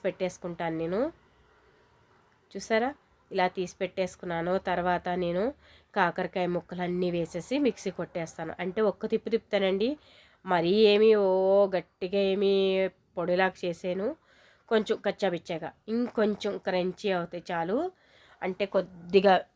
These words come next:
చూసారా, మనకి ఈ కారపొడి తిన్నారంటే అస్సలు వదలరండి,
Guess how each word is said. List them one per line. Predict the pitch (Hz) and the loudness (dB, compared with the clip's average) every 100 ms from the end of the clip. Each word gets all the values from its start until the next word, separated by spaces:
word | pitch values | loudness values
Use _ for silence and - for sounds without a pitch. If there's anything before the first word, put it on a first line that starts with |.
| _ _ _ _ _ - _ _ _ _ _ _ _ _ _ _ _ _ _ _ _ _ _ _ | _ _ _ _ _ -20 _ _ _ _ _ _ _ _ _ _ _ _ _ _ _ _ _ _
చూసారా, | 214 - 247 294 - _ _ _ _ _ _ _ _ - | -14 -2 0 0 -6 _ _ _ _ _ _ _ _ -4
మనకి | 175 175 214 - 202 | -4 -4 -10 -4 -2
ఈ | 196 - | -2 0
కారపొడి | 175 165 190 - 196 185 - | 4 4 4 0 -4 -4 -6
తిన్నారంటే | 185 196 190 185 190 202 180 | -4 2 2 2 0 0 2
అస్సలు | 170 - - 220 214 | 0 -4 4 6 6
వదలరండి, | 196 190 185 180 185 | 6 2 0 -4 -2